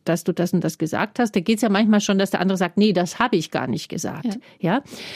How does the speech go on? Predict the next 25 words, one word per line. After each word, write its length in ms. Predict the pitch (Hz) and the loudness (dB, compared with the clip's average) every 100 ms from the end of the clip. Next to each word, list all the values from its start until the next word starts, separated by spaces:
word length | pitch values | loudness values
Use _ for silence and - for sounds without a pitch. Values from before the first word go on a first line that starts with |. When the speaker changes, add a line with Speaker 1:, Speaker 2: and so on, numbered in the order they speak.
| - - | -14 -10
Speaker 1:
Und 320 | - 208 202 - | 0 2 2 0
dann 200 | 202 202 | 2 2
kann 160 | 220 | 4
man 100 | 233 | 4
schon 180 | 214 214 | 4 4
sagen, 240 | 196 196 185 | 4 4 4
"Ja, 280 | 180 220 | 4 2
okay, 340 | 202 - 247 233 | 0 0 0 0
da 140 | - 165 | 0 -2
ist 340 | - - - | -2 -6 -4
dann 180 | 180 185 | 2 2
jetzt 260 | 175 175 - | 2 0 0
schon 120 | 180 | 0
mal 320 | 170 170 165 | 2 2 -2
vielleicht 400 | - 165 165 - | -4 -2 -2 0
der 120 | 185 | 0
Anfang 380 | 180 220 240 233 | 2 4 6 6
von 100 | 214 | 6
einem 180 | 190 185 | 6 6
Missverständnis. 840 | 233 - 269 - 254 247 247 - - | 4 4 0 4 4 6 4 0 -2
Wie 240 | 185 196 | 2 2
hast 280 | 180 196 - | 2 0 0
du's 140 | 190 | -2
denn 200 | - 180 | 2 2
gemeint?" 640 | 175 175 170 196 269 392 - | 4 4 4 6 6 4 2